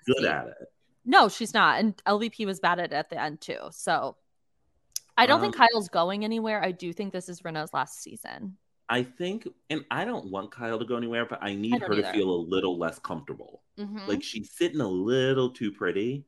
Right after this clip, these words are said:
Speaker 2: Mm-hmm.
Speaker 1: And that's why I think that we need a Brandi-esque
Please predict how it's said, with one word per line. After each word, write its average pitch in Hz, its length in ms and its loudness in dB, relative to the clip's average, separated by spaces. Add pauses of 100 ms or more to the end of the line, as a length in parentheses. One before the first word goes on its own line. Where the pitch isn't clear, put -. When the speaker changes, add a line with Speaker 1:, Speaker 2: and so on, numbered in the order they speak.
(100)
Speaker 2:
Mm-hmm. 180 560 -8
Speaker 1:
And 123 120 0
that's 147 180 -4
why 156 140 0
I 147 100 0
think 127 360 -6
that 98 140 -6 (920)
we 127 240 0
need 160 440 0
a 127 160 0
Brandi-esque 90 1300 -2